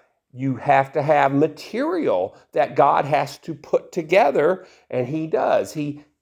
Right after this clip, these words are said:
he puts us together using the material that the mother consumes and is providing for the baby. And also, uh, it's sad to say, but some people years ago, and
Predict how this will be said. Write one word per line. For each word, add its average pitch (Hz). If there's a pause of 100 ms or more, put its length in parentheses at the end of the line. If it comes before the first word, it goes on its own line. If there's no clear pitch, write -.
he 147
puts 240
us -
together 151
using 165
the 139
material 143 (220)
that 139
the 127
mother 139
consumes 123 (140)
and 123
is 113
providing 127 (220)
for 120
the 139
baby. 220 (300)
And 90
also, 175 (560)
uh, 127
it's 143
sad 147
to 127
say, 147
but 123
some 175
people 143
years 185
ago, 113
and 113